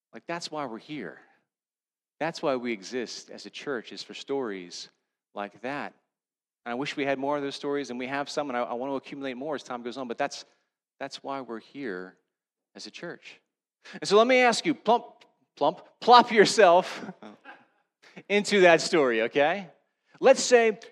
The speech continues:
you're the parents of that young man. How would you feel? You know, you've got this son who was on a road that was really, I mean, he was destined for destruction. He was apart from Jesus Christ,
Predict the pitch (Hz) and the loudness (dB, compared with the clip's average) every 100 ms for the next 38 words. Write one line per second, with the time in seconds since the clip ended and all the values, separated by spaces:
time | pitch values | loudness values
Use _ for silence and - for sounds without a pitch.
0 | - 185 214 - - 214 208 143 - - | -2 2 2 0 0 2 2 0 -4 -4
1 | 135 120 127 123 123 117 107 98 82 76 | -6 0 0 0 -4 -6 -6 -8 -10 -14
2 | _ _ _ _ _ _ - - - 277 | _ _ _ _ _ _ -20 -10 -2 0
3 | 262 185 220 - - 220 214 165 95 80 | 0 -4 -6 -8 -8 -4 -2 -4 -6 -14
4 | _ _ _ _ _ - 131 151 160 - | _ _ _ _ _ -20 -16 -16 -16 -16
5 | 180 214 190 190 175 - 185 185 165 147 | -10 -6 -6 -8 -8 -8 -8 -8 -8 -6
6 | 147 175 175 156 175 175 135 123 - 190 | -6 -6 -8 -6 -6 -8 -10 -14 -14 -12
7 | 160 - _ - 135 127 113 180 - 170 | -12 -14 _ -14 -12 -12 -10 -10 -10 -16
8 | 139 120 - 180 - 123 107 - 165 165 | -16 -14 -12 -12 -10 -14 -14 -10 -8 -8
9 | 147 160 151 120 - 156 156 | -12 -16 -14 -14 -10 -10 -10